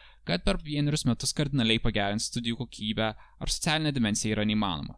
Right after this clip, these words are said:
Tačiau noriu įsiklausyti studentų lūkesčius ir bent mažais pokyčiais siekti palankesnės studijų aplinkos kiekvienam studentui, motyvacinėme laiške dėstė kandidatė. Debatų metu abu kandidatai atsakinėjo į vienas kito moderatoriaus ir gyvai diskusiją stebinčių akademinės bendruomenės narių klausimus.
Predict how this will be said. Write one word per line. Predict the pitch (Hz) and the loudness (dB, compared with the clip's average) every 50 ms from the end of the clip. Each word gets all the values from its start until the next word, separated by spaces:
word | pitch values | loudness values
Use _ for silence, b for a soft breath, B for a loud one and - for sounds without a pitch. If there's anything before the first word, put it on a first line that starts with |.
| - - | -12 -6
Tačiau | - 117 - 143 143 | -4 0 2 4 4
noriu | 139 139 147 160 175 175 180 - | 4 2 2 0 -2 -2 -2 -2
įsiklausyti | 180 - 196 - 143 120 113 - - 101 - | -2 -2 -2 -2 -4 -4 -4 -4 -6 -6 -6
studentų | - - - - 104 107 107 - 104 113 | -8 -8 -4 -2 -2 -2 -2 -2 -4 -4
lūkesčius | 143 - - 185 - - 196 190 - - - | -4 -4 -2 -2 0 4 4 4 4 4 2
ir | 214 202 | 0 2
bent | 170 185 185 196 202 - | 2 0 2 2 2 2
mažais | 220 214 190 131 123 127 - - | 2 0 2 2 0 0 0 0
pokyčiais | - 113 110 - - - - 170 170 - - | 2 2 2 0 0 -2 0 8 12 12 12
siekti | - 107 - - 147 | 12 12 10 0 -4
palankesnės | - - 160 147 156 165 - 170 - - - 110 113 - - - - | -4 -2 -2 0 0 0 0 0 -2 2 2 2 2 2 0 -2 -4
studijų | - - 113 107 110 113 127 - | -4 -2 -4 -4 -2 -4 -4 -4
aplinkos | - - 160 160 - - 95 104 - - | -4 -2 0 0 0 -2 -4 -6 -6 -6
kiekvienam | 117 - - 104 98 98 98 | -6 -2 -2 -2 -2 -2 -4
studentui, | - - 95 98 95 90 - - - - B B B B B | -4 -4 -4 -4 -4 -4 -6 -10 -14 -16 B B B B B
motyvacinėme | B 98 104 - - 101 104 - - - 107 101 95 92 - - | B -4 -2 -2 -2 -4 -4 -2 -2 -2 -2 -2 -2 -4 -6 -6
laiške | - - - - 131 143 147 B B B B B - | -6 -6 -4 0 0 0 0 B B B B B -4
dėstė | 82 82 - - - | -4 -4 -4 -6 -8
kandidatė. | - - 101 98 98 98 101 92 92 - - - - - - - _ b b b b b b b b b - - | -6 -4 -4 -2 0 0 0 0 -2 -6 -14 -14 -16 -20 -20 -20 _ b b b b b b b b b -10 -2
Debatų | - 123 135 185 247 285 - - 117 | 2 2 4 4 2 2 2 4 2
metu | 104 101 - - 139 165 | 2 2 2 4 4 4
abu | 170 135 160 156 - | 4 4 2 2 4
kandidatai | 143 131 127 123 135 147 143 151 131 | 2 2 4 4 4 4 4 2 0
atsakinėjo | - - 131 - 127 139 147 147 147 139 | 0 0 0 2 2 2 2 2 2 2
į | 117 117 | 2 2
vienas | 135 143 131 120 - - | 2 2 2 2 2 0
kito | - 117 113 - 170 180 147 | -2 -2 0 2 0 2 2
moderatoriaus | 131 127 123 113 110 104 113 - 151 175 202 - - 220 | 2 2 2 2 2 2 0 0 -2 -4 -2 0 0 0
ir | 202 170 | 0 0
gyvai | 185 180 147 147 156 165 180 165 | -2 -2 -2 -2 -2 -2 -2 -2
diskusiją | 160 - - - 123 117 - 143 135 131 | -2 -2 -2 -2 -2 -2 0 0 0 0
stebinčių | - - 113 110 110 113 113 113 117 - - 110 | 0 0 2 2 2 2 2 0 -2 -2 -4 -4
akademinės | 107 110 104 98 101 98 95 101 113 110 123 | -2 0 0 0 0 -2 -2 -2 -2 0 2
bendruomenės | 120 113 101 98 95 92 95 95 95 101 - - - | 0 0 0 0 -4 -4 -4 -4 -4 -6 -6 -6 -2
narių | - 98 95 92 - | -2 -2 -2 -2 -4
klausimus. | - - 104 101 101 98 - - - - - - | -4 -2 0 0 0 -2 -4 -6 -6 -6 -8 -8